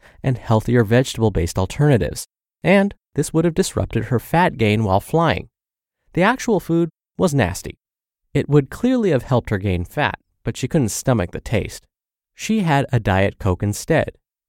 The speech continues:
which was full of artificial sweeteners to help boost her insulin levels and cause appetite cravings. Finally, Laura arrived in Phoenix, still full of these convenient appetite cravings from the Diet Coke.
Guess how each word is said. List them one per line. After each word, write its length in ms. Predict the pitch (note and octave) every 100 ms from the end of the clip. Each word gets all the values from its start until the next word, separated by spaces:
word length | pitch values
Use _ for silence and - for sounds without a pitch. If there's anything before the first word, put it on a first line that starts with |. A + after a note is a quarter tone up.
| _
which 240 | A2+ -
was 160 | A2 -
full 340 | - F#3+ D#3+
of 120 | G#2+ -
artificial 580 | A2+ D#3+ - E3 - D#3+
sweeteners 640 | - F3+ F#3+ A2 G2+ - _ -
to 100 | G#2+
help 280 | C3 A2+
boost 260 | - D#3+ -
her 100 | A#2
insulin 540 | C3 D#3+ - A#2+ G2
levels 380 | F#2+ F2+ G2 G2 - -
and 180 | G2 -
cause 360 | - C3 G2
appetite 420 | F#2 - - F2
cravings. 580 | - C3 A2+ F2+ A2 - _ _ _ _ _ _ _ _
Finally, 500 | - E3+ E3 G#2+ G#2+ - -
Laura 320 | A2 C3 E3 -
arrived 380 | C3 G#2 G#2 -
in 140 | A#2
Phoenix, 600 | G#2+ - G2+ E2+ - - _ _
still 320 | - - D#3
full 260 | F3 E3 D#3
of 100 | B2
these 180 | A2 -
convenient 640 | - F#2 F2+ A#2+ D3+ D#3
appetite 460 | C3 C3 - C#3 B2
cravings 580 | - F3 E3+ B2+ A#2+ - _
from 160 | - G#2+
the 80 | G2+
Diet 320 | E2+ E2+ -
Coke. 320 | - C3+ -